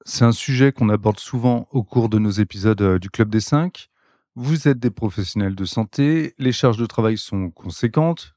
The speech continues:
tout comme la charge mentale parfois. Aujourd'hui, avec le recul dont tu disposes, qu'est-ce qui t'a motivé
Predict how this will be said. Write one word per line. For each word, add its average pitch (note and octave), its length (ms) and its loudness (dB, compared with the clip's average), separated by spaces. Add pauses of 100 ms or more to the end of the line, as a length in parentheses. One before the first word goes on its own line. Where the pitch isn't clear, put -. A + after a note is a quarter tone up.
(120)
tout B2+ 100 -6
comme A2 200 2
la G#2 80 2
charge G2 220 0
mentale G2+ 320 0
parfois. C#3+ 440 -4 (340)
Aujourd'hui, D3 580 2 (180)
avec A#2+ 280 0
le C3 60 8
recul C3 260 2
dont C3 100 0
tu - 140 -12
disposes, A2+ 540 -2 (100)
qu'est-ce D#3+ 220 -2
qui D3+ 120 -8
t'a A#2+ 140 4
motivé A#2+ 580 -2